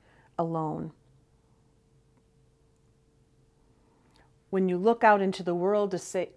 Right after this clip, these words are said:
today and see all of the brokenness, and you see all these people that are hurting and these people that are attempting to kill themselves, and you're seeing the abortion and the sex trafficking and the drugs and the addiction,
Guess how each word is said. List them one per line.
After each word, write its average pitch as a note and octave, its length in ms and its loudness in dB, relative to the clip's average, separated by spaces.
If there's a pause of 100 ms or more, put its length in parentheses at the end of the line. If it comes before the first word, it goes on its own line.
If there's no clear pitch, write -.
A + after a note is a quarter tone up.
today F3+ 340 -2
and E3 120 -6
see G3+ 260 -4
all F#3+ 300 2
of F3+ 100 -2
the F3 60 -4
brokenness, F3+ 760 -2
and F#3 180 -6
you F3+ 60 -4
see G3 220 -2
all G3 240 4
these F#3 160 0
people G3+ 320 -4
that F3 120 -2
are F3 80 -2
hurting F#3+ 420 -2
and E3 80 -6
these E3+ 140 -8
people G3+ 300 -4
that F#3 100 -2
are F3+ 160 0
attempting G3 580 -4 (280)
to - 100 -8
kill A#3+ 300 -2
themselves, F#3 580 -2
and F#3+ 100 -4
you're F3+ 100 -4
seeing G3 320 -2
the F#3+ 120 -2
abortion G3 580 -2
and E3+ 120 -4
the E3+ 60 -6
sex A3 400 -2
trafficking F#3 560 -2
and F3 120 -6
the F3 80 -4
drugs G3+ 440 2
and F#3 160 -4
the F#3 80 -2
addiction, F#3 500 -4